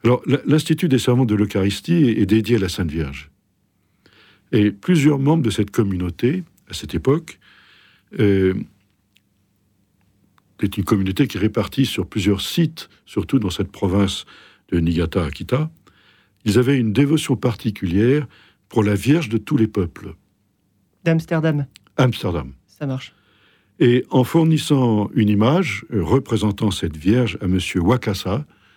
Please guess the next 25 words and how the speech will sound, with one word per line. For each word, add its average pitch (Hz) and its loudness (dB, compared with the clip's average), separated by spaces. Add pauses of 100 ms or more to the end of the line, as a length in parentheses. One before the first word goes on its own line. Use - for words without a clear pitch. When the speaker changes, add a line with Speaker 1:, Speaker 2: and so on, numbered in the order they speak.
(200)
Speaker 1:
un 98 2
artiste, - -4
euh, 76 -2 (520)
euh, 90 -2
connu, 101 2
local, 123 0 (420)
celui-ci 113 0
fabriqua 127 0
une 98 2
belle 151 0
statue 113 -4 (840)
en 107 -2
bois 101 0 (400)
d'environ, 98 2
euh, 87 0
soixante-sept 113 -2
centimètres 104 -4
de 98 0
haut, 127 4
si 117 -2
ma 95 0
mémoire 104 2
est 98 -4
exacte. 113 -2 (640)
Et 127 2